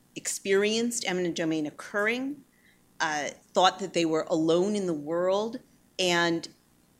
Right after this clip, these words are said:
if they did not have the money to fight it, they would cave in. And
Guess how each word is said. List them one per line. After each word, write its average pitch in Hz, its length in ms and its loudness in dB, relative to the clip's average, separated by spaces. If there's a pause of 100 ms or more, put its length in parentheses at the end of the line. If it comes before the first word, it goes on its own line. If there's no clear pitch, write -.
(160)
if - 160 0
they 175 140 2
did 175 200 -2
not 160 260 2
have 196 120 -10
the 185 80 -8
money 175 300 -2
to 170 120 -10
fight 165 380 -8
it, 139 240 -8 (240)
they 214 80 -2
would 214 180 -8
cave 226 300 -6
in. 175 300 -6 (640)
And 165 480 2